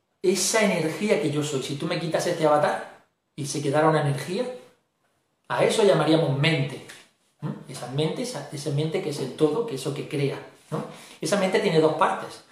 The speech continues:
Muchos autores lo, lo comparan con un iceberg. ¿Por qué? Un iceberg es un tro-, es un bloque gigante de hielo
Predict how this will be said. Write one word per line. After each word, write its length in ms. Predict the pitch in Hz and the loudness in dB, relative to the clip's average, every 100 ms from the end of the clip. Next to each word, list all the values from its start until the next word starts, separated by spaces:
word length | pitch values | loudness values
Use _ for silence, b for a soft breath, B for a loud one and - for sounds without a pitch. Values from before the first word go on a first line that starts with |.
| b b | b b
Muchos 280 | 147 202 208 | -2 4 4
autores 300 | 180 185 202 | 8 6 8
lo, 260 | 156 156 160 | 6 6 6
lo 540 | 156 160 160 156 151 | 6 8 8 8 6
comparan 360 | 143 143 190 202 | 2 4 4 2
con 140 | 151 | 2
un 80 | 160 | 2
iceberg. 500 | 160 123 143 143 - - _ b b b | 0 0 0 0 -6 -20 _ b b b
¿Por 180 | 143 139 | -4 -2
qué? 380 | 170 165 165 - - _ _ _ - - | 0 -2 -4 -12 -20 _ _ _ -8 -6
Un 120 | 151 | -4
iceberg 320 | 160 156 175 | 0 2 4
es 140 | - - | 2 0
un 180 | 139 | -2
tro-, 260 | - 156 147 | 2 0 0
es 80 | - | -2
un 120 | 139 | 4
bloque 300 | 151 165 165 | 8 8 6
gigante 440 | 143 151 156 151 | 2 2 2 4
de 80 | 156 | 4
hielo 300 | 165 180 - | 4 4 2